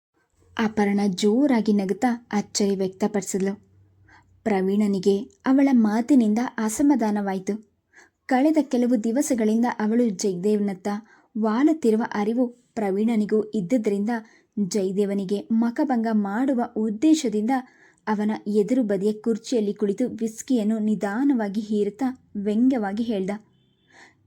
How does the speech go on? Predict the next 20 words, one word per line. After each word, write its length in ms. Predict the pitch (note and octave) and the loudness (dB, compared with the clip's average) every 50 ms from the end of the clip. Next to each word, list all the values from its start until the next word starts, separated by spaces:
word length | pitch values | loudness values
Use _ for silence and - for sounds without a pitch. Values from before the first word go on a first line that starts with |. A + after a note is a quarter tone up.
| _ _ - | _ _ 2
"ಇವನು 300 | C#4+ C4+ D#4 D4 D#4 D4 | 4 6 6 6 6 6
ಮ್-, 1040 | C4+ - - _ _ _ _ _ - C3 - - _ _ _ _ _ _ _ _ A#3 | 4 0 -6 _ _ _ _ _ -14 -14 -14 -14 _ _ _ _ _ _ _ _ 0
ಮೆತ್ತನೆಯ 560 | A3+ A#3 B3+ B3 - - E4+ D#4 B3+ A#3+ C4 C4 C4 - | 0 0 0 -2 -2 0 2 4 4 4 2 0 -2 -4
ಕಳ್ಳ 260 | - A3 G#3 A#3+ C#4 D4+ - - | -2 0 0 2 2 0 0 -2
ಇದ್ದ 140 | G#3+ - G#3 | -2 -2 -4
ಹಾಗೆ. 300 | G#3+ G#3+ G3 F#3 G#3 G#3+ G#3+ - _ _ _ _ _ _ _ _ _ - G#3 G#3+ | -4 -6 -6 -8 -10 -10 -12 -14 _ _ _ _ _ _ _ _ _ -8 -2 0
ಏನ್ 340 | G#3+ G3 F#3+ B3 C#4 C#4+ A#3 | 2 2 2 2 2 2 2
ಮಾಡಿದ್ರೂ 540 | G#3 G3+ G3+ - D4+ D4 C4 C4+ - _ - | 0 0 -2 0 0 -2 -2 -4 -6 _ -10
ಎಲ್ಲರ 500 | A3 G#3 G3+ G#3 F#3+ G#3 A3+ A#3+ B3+ B3+ A#3+ - - | -6 -2 0 0 0 2 2 0 0 0 -2 -2 -2
ಎದುರಿಗೆ 300 | G#3+ G3+ G3+ G#3+ G#3+ C4+ | -2 -2 -2 -2 0 0
ಮಾಡೋದಿಲ್ಲ, 540 | C4 A#3 G#3 F#3+ G3 G#3+ C4+ A#3+ A3+ G#3 G3 G#3 - _ _ _ _ _ _ _ - A3 G#3+ | 0 0 0 -2 -2 -2 -2 0 -2 -2 -4 -6 -10 _ _ _ _ _ _ _ -8 -4 -2
ಒಳಗೊಳಗೆ 540 | A3 A3 A3 C4+ D#4 C#4+ C#4 A#3 G#3+ A3+ D4+ | 0 0 2 2 2 2 2 0 2 2 2
ಮಾಡ್ತಾನೆ." 480 | C#4 B3+ A3+ F#3+ - - G#3 G3+ G3+ - _ _ _ _ _ _ _ _ _ _ _ _ _ B3+ | 2 0 0 -2 -4 -6 -6 -6 -8 -10 _ _ _ _ _ _ _ _ _ _ _ _ _ 0
"ಇಂಪಾಸಿಬಲ್, 760 | B3+ A#3+ A#3 - G#3+ G3+ G#3 A3+ A3 B3+ G3+ G3+ F#3+ F#3+ - _ _ _ _ _ _ _ - | 0 0 0 -2 -4 -4 -4 -4 -2 -2 -2 -2 -4 -6 -8 _ _ _ _ _ _ _ 0
ನೀವ್ 200 | B3+ C#4 D4 C4 C4+ | 2 4 4 2 0
ಹೇಳ್ತಾ 760 | C4 - - - A3 G3+ G3+ A#3 A3 - C4 C4 B3+ - - - | -4 -12 -10 -4 0 0 0 0 0 0 -2 -2 -2 -4 -2 0
ಇರೋದೆಲ್ಲ 400 | C#4 D4 D4+ D4+ C4 C#4 C4+ D4+ D4+ | 2 4 4 4 4 2 2 2 0
ಸುಳ್ಳು 640 | D4 - - C4 B3+ A#3+ A3 F#3+ - - - _ _ - | -2 -2 0 2 2 4 2 2 0 -4 -18 _ _ -6
ಪ್ರವೀಣ್. 320 | A3 G3+ F#3+ G3+ B3 D#4 - - _ _ _ _ _ _ _ _ _ _ _ G#3 | -4 -2 0 0 -2 -2 -4 -8 _ _ _ _ _ _ _ _ _ _ _ -4
ಜಯದೇವ್ 460 | G#3+ G#3+ A3 G3+ G3 F3+ G#3+ A3+ | -2 -2 0 0 2 2 2 0